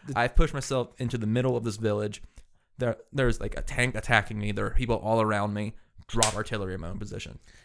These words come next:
Speaker 1: Yeah, 'cause you don't want the enemy to get their
Speaker 2: Yeah.
Speaker 1: hands on your tank as well and use
Speaker 2: Yeah,
Speaker 1: it against
Speaker 2: it's,
Speaker 1: you.
Speaker 2: it's a nice nod to the campaign of the game.
Speaker 1: Right.
Speaker 2: 'Cause there's a moment in the campaign, which, I mean, I don't really wanna spoil it, but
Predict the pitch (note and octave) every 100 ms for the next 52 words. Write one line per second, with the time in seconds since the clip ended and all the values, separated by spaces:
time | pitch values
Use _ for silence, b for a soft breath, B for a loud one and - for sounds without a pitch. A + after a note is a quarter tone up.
0 | - C4+ F3 G3+ F3+ C#3 A#2 A2 G#2+ G#2+
1 | G2+ G#2 - A2+ - A2+ A#2+ A2 G#2 G2+
2 | G2 G2+ F#2+ F#2+ F#2+ G#2 A2 G#2 G2+ A2+
3 | - - E3 - - - D#3+ E3+ G3 D4+
4 | A#3+ C3 A2+ A#2+ C3 - A2 G#2 G#2 G2+
5 | - _ - G#2+ D#2 G2 - - - -
6 | - C#3 A#2 - G#2+ G#2 A2+ - _ _
7 | b b b - B2+ B2 B2 B2+ C3 C3
8 | G#3+ D#3+ G#2 - - - - - - -
9 | B2 G#2+ G2 F#2+ - - - - C#3 C3
10 | D#3+ C3 G#2+ - A2 G2 G2+ G2 G2 G#2
11 | - B2+ E2+ C#2+ - - F2+ C#2 - A2
12 | - - B2 A#2 - - D2+